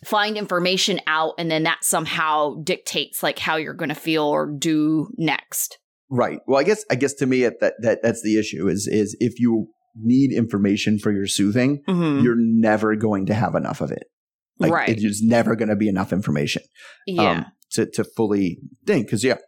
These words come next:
Speaker 2: you're gonna be like, "Oh, yeah, his phone's been at home, but it's been there home for an hour. It's been home for too long. Maybe he left it somewhere and went somewhere else," right? As
Speaker 1: Right.
Speaker 2: we discussed. Like, and so it just, it just seems like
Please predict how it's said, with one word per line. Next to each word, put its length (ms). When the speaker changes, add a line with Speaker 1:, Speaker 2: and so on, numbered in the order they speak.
Speaker 2:
you're 100
gonna 140
be 140
like, 160
"Oh, 120
yeah, 160
his 120
phone's 280
been 120
at 80
home, 200
but 100
it's 60
been 120
there 120
home 140
for 120
an 80
hour. 260
It's 80
been 140
home 140
for 80
too 140
long. 320
Maybe 180
he 140
left 220
it 60
somewhere 280
and 100
went 140
somewhere 240
else," 320
right? 220
As 80
Speaker 1:
Right. 180
Speaker 2:
we 60
discussed. 500
Like, 200
and 220
so 480
it 100
just, 280
it 100
just 180
seems 240
like 220